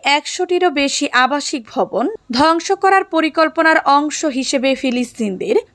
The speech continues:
বাড়ি ঘর ভেঙে ফেলা শুরু করেছে দখলদার ইসরায়েলি বাহিনী। সোমবার সাত জুলাই লাইভ প্রতিবেদনে আল জাজিরা এ তথ্য জানিয়েছে। তুলকারেম ক্যাম্পের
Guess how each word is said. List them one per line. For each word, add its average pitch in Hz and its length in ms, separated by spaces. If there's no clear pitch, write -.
বাড়ি 302 460
ঘর 269 240
ভেঙে 233 300
ফেলা 202 340
শুরু 311 280
করেছে 320 420
দখলদার 214 540
ইসরায়েলি 311 520
বাহিনী। 208 460
সোমবার 359 440
সাত 294 320
জুলাই 311 300
লাইভ 254 320
প্রতিবেদনে 285 720
আল 226 240
জাজিরা 254 520
এ 214 140
তথ্য 185 340
জানিয়েছে। 247 720
তুলকারেম 370 580
ক্যাম্পের 311 500